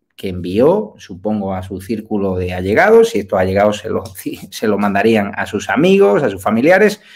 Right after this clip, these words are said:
A mí me llegó por un montón de vías y hablaban de lo que es el dictamen de Mario Conde, donde él argumenta muy bien que no está tan claro que el rey Felipe sexto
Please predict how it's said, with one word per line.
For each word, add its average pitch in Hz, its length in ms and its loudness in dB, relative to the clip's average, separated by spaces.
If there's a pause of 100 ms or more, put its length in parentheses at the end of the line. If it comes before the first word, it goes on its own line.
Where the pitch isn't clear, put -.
(240)
A 110 140 -2
mí 120 100 2
me 117 80 2
llegó 110 300 4
por 104 120 -2
un 113 120 2
montón 117 260 2
de 123 80 4
vías 190 400 2 (340)
y 135 120 2
hablaban 156 320 6
de 165 80 6
lo 131 120 6
que 139 140 4
es 151 160 2
el 143 200 2
dictamen 170 720 -2 (380)
de 113 220 -4
Mario 151 260 4
Conde, 175 540 0 (200)
donde 151 680 -2
él 147 340 0
argumenta 131 640 0
muy 135 240 0
bien 160 440 2 (100)
que 120 120 0
no 123 140 6
está 156 260 2
tan 143 200 2
claro 151 560 2 (420)
que 113 120 -2
el 101 100 0
rey 120 100 2
Felipe 131 360 0
sexto 151 600 -2